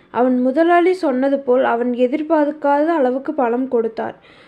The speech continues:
முதல் முறையாக அவன் வாழ்வில் அவ்வளவு பணத்தை பார்த்த வினோத் வாயடைத்து விட்டான்.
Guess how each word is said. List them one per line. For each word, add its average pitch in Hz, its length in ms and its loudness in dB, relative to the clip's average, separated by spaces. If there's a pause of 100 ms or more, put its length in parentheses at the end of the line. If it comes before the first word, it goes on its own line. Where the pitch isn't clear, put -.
(160)
முதல் 320 380 4
முறையாக 320 500 4
அவன் 254 260 0
வாழ்வில் 277 460 2
அவ்வளவு 302 540 4
பணத்தை 269 400 -2
பார்த்த 247 500 0
வினோத் 240 440 -2 (380)
வாயடைத்து 294 720 4
விட்டான். - 440 -4